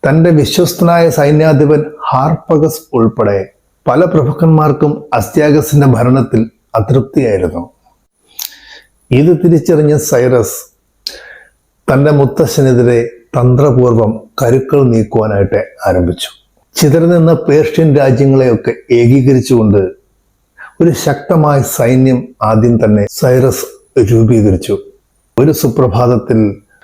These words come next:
അപ്രതീക്ഷിതമായി അസ്ത്യാഗസ് ഭീതികരമായ ആ വാർത്ത അറിഞ്ഞു. തന്റെ ചെറുമകൻ തനിക്കെതിരെ പടപ്പുറപ്പെട്ടു വരുന്നു. തലസ്ഥാന നഗരമായ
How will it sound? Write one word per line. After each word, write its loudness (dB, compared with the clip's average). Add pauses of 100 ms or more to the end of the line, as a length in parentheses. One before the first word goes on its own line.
(240)
അപ്രതീക്ഷിതമായി -2
അസ്ത്യാഗസ് -2 (120)
ഭീതികരമായ 2 (200)
ആ -2
വാർത്ത -2
അറിഞ്ഞു. 0 (800)
തന്റെ 2
ചെറുമകൻ 0 (360)
തനിക്കെതിരെ 0 (280)
പടപ്പുറപ്പെട്ടു -2
വരുന്നു. -2 (520)
തലസ്ഥാന 0
നഗരമായ 2